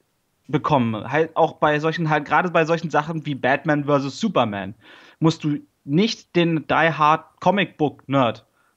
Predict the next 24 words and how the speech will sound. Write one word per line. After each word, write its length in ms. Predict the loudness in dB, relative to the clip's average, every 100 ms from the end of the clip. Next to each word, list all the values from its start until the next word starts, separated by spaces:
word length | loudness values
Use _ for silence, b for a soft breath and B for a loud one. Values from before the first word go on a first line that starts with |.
| _
abholen. 480 | -2 0 -2 -4 -2
Der 200 | 0 0
guckt 320 | -4 -12 -10
sich 140 | -10 -4
den 140 | -2
sowieso 360 | -2 0 2 2
an, 220 | 2 -4 -2
weil 280 | 0 0 -2
er 100 | -6
die 180 | -6 -12
Story 400 | -4 0 0 0
sich 220 | -2 0
denkt, 280 | 0 2 0
sitzt 220 | -2 2
da, 120 | 0
sitzt 280 | 2 -4 2
da, 120 | 4 4
„Oh, 60 |
Frank 240 | 4 0 2
Miller, 260 | 4 4
Frank 240 | 4 0 2
Miller, 240 | 0 0
Frank 260 | 0 0 0
Miller.“ 320 | 2 2 0